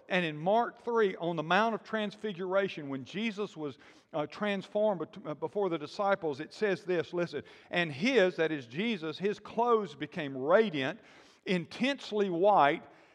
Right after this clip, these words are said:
as no one on earth could bleach them." And so it is a garment of righteousness. And he, Jesus tells them, "Look, you're, you're putting your emphasis on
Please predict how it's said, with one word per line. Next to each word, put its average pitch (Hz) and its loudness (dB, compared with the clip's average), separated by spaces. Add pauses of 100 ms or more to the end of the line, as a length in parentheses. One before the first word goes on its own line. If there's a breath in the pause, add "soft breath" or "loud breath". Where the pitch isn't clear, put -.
(100)
as 156 6
no 196 4
one 247 2
on 196 0
earth 175 2
could 127 -8
bleach 147 -2
them." 98 -14 (1900 soft breath)
And 165 -2
so 202 0
it 214 0
is 202 2
a 180 0
garment 247 0
of 165 -4
righteousness. 156 -4
And 135 -10
he, 185 -12
Jesus 226 -12
tells 180 -2
them, 151 -10
"Look, 170 -2 (340 loud breath)
you're, - -6
you're 233 -6
putting 190 -6
your 190 -2
emphasis 202 -4
on 170 -2